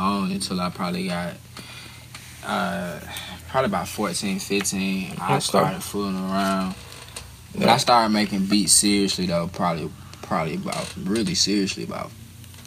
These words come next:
Speaker 1: about six years ago. Like, for really real.
Speaker 2: Okay.
Speaker 1: As, as, like, full time, that's what I do.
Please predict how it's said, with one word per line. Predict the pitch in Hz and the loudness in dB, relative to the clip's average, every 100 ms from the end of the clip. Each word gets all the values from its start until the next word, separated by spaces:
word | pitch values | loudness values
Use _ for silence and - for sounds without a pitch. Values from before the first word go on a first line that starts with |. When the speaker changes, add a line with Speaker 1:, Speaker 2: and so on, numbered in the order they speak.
| - - - - - - | -12 -12 -12 -18 -20 -14
Speaker 1:
about | - 101 - - - - | -2 0 0 -6 -14 -4
six | - - 92 - | 2 2 2 -2
years | 85 78 - | -4 -4 -6
ago. | 80 - - - - - - - - - | -10 -12 -14 -18 -18 -18 -18 -18 -18 -6
Like, | 98 90 | -4 -4
for | - 85 | -4 -4
really | 82 78 | -4 -4
real. | 90 - - - - - | -6 -8 -10 -12 -16 -8
Speaker 2:
Okay. | - - - - - | -6 -4 -6 -8 -6
Speaker 1:
As, | - - - | -8 -8 -8
as, | - - | -10 -10
like, | - - | -10 -12
full | - 107 101 | -12 -12 -12
time, | - - 90 | -12 -10 -10
that's | 87 - | -10 -12
what | - | -10
I | - - - - 180 | -10 -12 -16 -12 -8
do. | - 180 | -6 -6